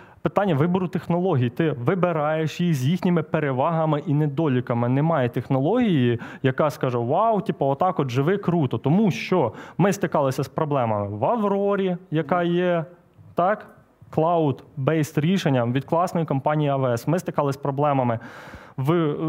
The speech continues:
Speaker 1: з enterprise-продуктами. Просто в усіх є баги. Треба бути до цього готовим. Мабуть, оце от важливо, що який би інструмент ви не на-, вибрали, яку б архітектуру ви не побудували, все рівно є ото, чого ви не знаєте. Тому потрібно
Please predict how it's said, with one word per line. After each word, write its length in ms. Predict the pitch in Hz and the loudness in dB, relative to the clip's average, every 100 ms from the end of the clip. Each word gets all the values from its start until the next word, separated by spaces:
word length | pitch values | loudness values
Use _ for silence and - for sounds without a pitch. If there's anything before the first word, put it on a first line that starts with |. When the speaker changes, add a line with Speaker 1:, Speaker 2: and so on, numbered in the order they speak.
| 160 | -2
Speaker 1:
з 140 | 139 | 2
enterprise-продуктами. 1120 | 160 175 170 202 180 - 165 147 160 - 113 113 | 2 2 0 0 -2 -4 -4 -2 -2 0 -2 -2
Просто 280 | - - | -4 -4
в 60 | 131 | -4
усіх 280 | 143 240 - | -2 -2 -2
є 80 | 160 | -2
баги. 400 | 113 110 92 107 - _ _ | 0 -2 -4 -10 -16 _ _
Треба 220 | - 196 | -2 0
бути 260 | 165 214 185 | 0 -2 -2
до 100 | 147 | 0
цього 220 | 185 160 | 0 2
готовим. 400 | 147 151 170 120 | 0 0 0 2
Мабуть, 360 | 123 190 175 160 | 2 0 0 -4
оце 200 | - 196 | 0 0
от 200 | 135 135 | 0 -2
важливо, 360 | 135 143 123 | 0 0 0
що 200 | 123 143 - - - | 0 -4 -4 -18 -4
який 260 | 135 135 302 | -2 2 2
би 180 | 202 220 | 2 2
інструмент 500 | 202 - 127 170 - | 0 0 0 2 2
ви 80 | |
не 120 | 156 156 | 2 2
на-, 200 | 143 - - - | 0 -2 -10 -10
вибрали, 560 | 139 147 175 117 110 107 | -2 0 2 0 -2 -2
яку 200 | 123 269 | -2 -2
б 100 | 214 | -2
архітектуру 520 | 190 190 196 233 214 | -2 -4 -2 -2 0
ви 200 | 170 180 180 | 0 0 -2
не 180 | 139 190 | 0 0
побудували, 680 | 190 165 170 160 165 131 117 | 0 0 2 2 2 2 0
все 220 | - 175 | 0 0
рівно 280 | 226 175 135 | 2 2 2
є 200 | 160 165 | 2 0
ото, 520 | 151 120 208 285 330 - - | -2 -2 0 0 -2 -8 -20
чого 180 | - 208 | -2 2
ви 100 | 196 | 4
не 160 | 175 185 | 4 2
знаєте. 560 | 156 185 165 120 117 | 2 0 2 0 -2
Тому 200 | 127 160 | -2 -2
потрібно 480 | 175 190 190 185 175 | 0 -2 0 2 0